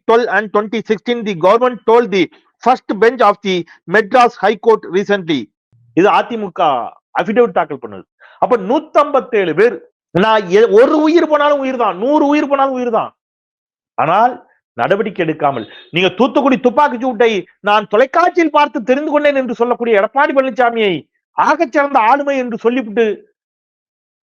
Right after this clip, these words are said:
அந்த வாயால உடனடியாக நடவடிக்கை எடுக்கக்கூடிய ஸ்டாலினை பார்த்து, "ஏ ஸ்டாலினே" என்று நீங்கள் கேள்வி கேட்கின்ற பொழுது, "ஏம்பா, இது நியாயமாப்பா?" நான் கேட்டா,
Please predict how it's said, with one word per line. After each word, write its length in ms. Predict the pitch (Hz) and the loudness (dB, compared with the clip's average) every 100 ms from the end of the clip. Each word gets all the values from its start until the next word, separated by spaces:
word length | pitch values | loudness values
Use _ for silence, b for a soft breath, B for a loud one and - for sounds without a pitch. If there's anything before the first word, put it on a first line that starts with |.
| _ _ _ _ _ | _ _ _ _ _
அந்த 420 | - 185 285 339 | -4 -2 2 2
வாயால 800 | 285 247 311 302 254 202 185 - _ _ - | 2 2 4 4 4 2 0 -6 _ _ -4
உடனடியாக 600 | 208 302 339 349 349 359 | 0 2 2 2 2 0
நடவடிக்கை 460 | 254 285 285 269 | 2 0 0 -2
எடுக்கக்கூடிய 360 | 262 240 247 233 | -4 -6 -6 -4
ஸ்டாலினை 360 | - 262 269 247 | 0 0 0 0
பார்த்து, 400 | 220 220 214 185 | 0 0 -2 0
"ஏ 180 | 302 370 | 2 2
ஸ்டாலினே" 520 | - 262 302 294 311 | 0 0 0 2 0
என்று 200 | 277 277 | 0 -2
நீங்கள் 220 | 254 240 | -2 -2
கேள்வி 300 | - 277 262 | 0 0 0
கேட்கின்ற 300 | 240 202 226 | -2 0 -2
பொழுது, 340 | 214 202 185 - b b 147 | 2 2 2 -2 b b -4
"ஏம்பா, 300 | 175 190 147 | 0 0 -2
இது 100 | 135 | -4
நியாயமாப்பா?" 640 | 139 240 262 226 190 294 | -2 0 0 0 2 2
நான் 200 | 269 220 | 2 -2
கேட்டா, 580 | - 226 214 180 175 | 0 -2 2 2 0